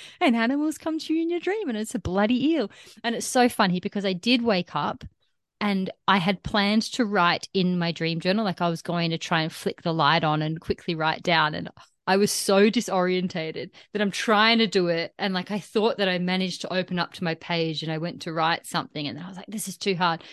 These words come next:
So I got my phone and I typed it into my notes of my phone and I went back to sleep. I woke up the next morning and I thought to myself, "Did I write something in my journal?" And, and I flicked through, and about halfway through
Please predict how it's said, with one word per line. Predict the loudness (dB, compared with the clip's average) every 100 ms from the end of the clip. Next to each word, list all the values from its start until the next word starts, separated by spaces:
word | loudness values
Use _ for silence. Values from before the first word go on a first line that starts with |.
| -16
So | 0 4
I | 6 4 _
got | 0
my | 0 0 4
phone | 6 6 2
and | 0
I | -2
typed | 0 0 0 -2
it | -2 -4 _
into | -4 -4 -4
my | -2 0
notes | 0 0 -6
of | -14
my | -14
phone | -14 -14 -14 -20 _ _ _ _ _ _
and | 4
I | 4
went | 4
back | 0
to | -2
sleep. | 0 0 0 _ _ -20 _ _ _ _ _ -4
I | 4
woke | 6 6
up | 2
the | 2
next | 0 0 0
morning | 0 0
and | -2
I |
thought | -2 -4 -2
to | -2
myself, | -2 -2 -4 -4
"Did | -8 -6
I | -2 0
write | 0
something | 0 2 6 6
in | 8
my | 6 4
journal?" | 2 2 4 2
And, | 2 0
and | -2 -2
I |
flicked | -2 -4 -4 -6
through, | -2 2 4
and | 4
about | 2 2 0
halfway | 0 2 2 0 -2 -2
through | -4 -12 -2 0 2 -2